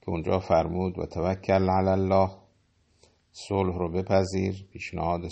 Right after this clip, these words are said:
صلح رو که از سوی دشمن شده بپذیر، «و توکل علی الله»، بر خدا توکل کن.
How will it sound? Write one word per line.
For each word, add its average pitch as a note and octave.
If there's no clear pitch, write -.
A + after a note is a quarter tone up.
صلح F2+
رو E2+
که G2
از F2
سوی F2+
دشمن E2+
شده E2+
بپذیر، F#2+
«و F#2+
توکل F#2+
علی G2
الله»، G2
بر E2
خدا D#2+
توکل F#2+
کن. F#2+